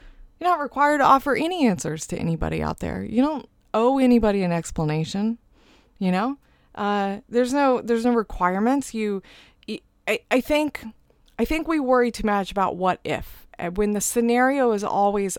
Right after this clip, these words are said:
altering and the, and different components change everything. Um, I've had two really, really extremely uncomfortable encounters hiking solo. Um, and I know some women have had a lot more and some have had none.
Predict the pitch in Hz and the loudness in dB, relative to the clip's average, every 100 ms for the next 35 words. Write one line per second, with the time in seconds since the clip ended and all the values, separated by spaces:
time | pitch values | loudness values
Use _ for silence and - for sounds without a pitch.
0 | - 165 160 160 156 - - - 185 190 | -6 -4 -4 -8 -8 -8 -8 -4 -2 -2
1 | 190 185 - 196 185 247 262 233 190 226 | -2 -4 -4 -4 0 0 2 0 0 2
2 | 226 175 - 196 175 190 269 240 - - | 2 0 -2 -2 0 0 0 -4 -8 -10
3 | 185 - - - _ - 185 185 180 220 | -12 -14 -20 -20 _ -4 -2 -2 -2 -2
4 | 240 254 - - 302 302 320 311 - - | 2 2 0 -4 0 2 2 0 -8 -20
5 | _ - 180 202 233 220 214 214 214 - | _ -12 -6 0 4 4 4 -2 -6 -10
6 | 180 202 202 190 185 180 175 - - - | -10 -4 -2 0 -2 -6 -8 -10 -8 -8
7 | 185 185 220 220 208 185 170 170 165 180 | -8 -4 2 2 2 0 -4 -6 -6 -8
8 | 170 165 160 160 160 156 160 156 - 160 | -8 -8 -6 -6 -6 -4 -4 -4 -6 -8
9 | 165 156 - - 143 - 180 - - 156 | -6 -8 -6 -6 -4 -4 -8 -12 -10 -8
10 | 156 160 170 - _ _ _ _ _ 196 | -8 -8 -10 -14 _ _ _ _ _ -2
11 | 214 233 240 269 269 240 240 247 226 214 | 0 0 -2 -6 -4 0 4 2 2 -2
12 | 214 208 190 196 226 247 285 311 226 233 | -2 -2 -2 -2 0 -2 -2 -2 -2 2
13 | 233 233 208 190 190 170 160 175 | 2 2 0 -2 0 -2 -4 -6